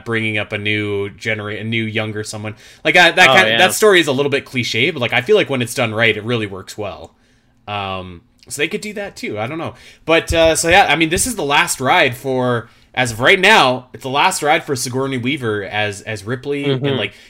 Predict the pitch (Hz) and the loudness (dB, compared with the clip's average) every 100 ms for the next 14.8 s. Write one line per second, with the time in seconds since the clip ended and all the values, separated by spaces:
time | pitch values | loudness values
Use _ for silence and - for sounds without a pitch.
0 | - 240 277 277 214 165 180 175 180 151 | -2 -2 2 2 2 2 -2 0 -2 -2
1 | 139 120 120 151 156 - 139 151 151 143 | -2 -2 -2 -2 -2 0 0 0 -6 -8
2 | 156 151 156 156 156 _ _ _ _ _ | -6 -6 -6 -6 -8 _ _ _ _ _
3 | 120 120 120 120 - _ _ - - 214 | -2 0 0 -2 -10 _ _ -8 -2 2
4 | 247 156 127 113 107 120 131 117 110 117 | 2 2 2 2 0 -2 -2 -2 -2 -4
5 | 110 120 131 120 113 110 107 98 - _ | -4 -4 -4 -4 -4 -2 -2 -6 -14 _
6 | _ _ 120 123 127 117 - - 123 123 | _ _ 0 2 2 0 -4 0 0 0
7 | 123 120 110 101 98 101 98 135 - 110 | -4 -4 -2 -4 -6 -8 -8 -8 -6 -6
8 | 101 92 - 107 - 117 95 90 - _ | -8 -10 -14 -10 -8 -8 -8 -14 -20 _
9 | _ _ _ - 104 95 _ _ _ _ | _ _ _ -10 -6 -8 _ _ _ _
10 | - 156 123 - _ - 113 123 123 120 | 4 4 4 0 _ -14 -4 0 0 0
11 | 120 123 127 123 113 _ _ - 135 120 | 0 0 0 -2 -6 _ _ -6 -2 -2
12 | 110 101 101 - 87 80 _ _ _ _ | -2 -6 -8 -10 -14 -16 _ _ _ _
13 | _ _ _ _ _ _ _ _ 131 143 | _ _ _ _ _ _ _ _ 0 4
14 | 123 107 - 127 117 101 98 | 4 0 -2 0 0 -2 -6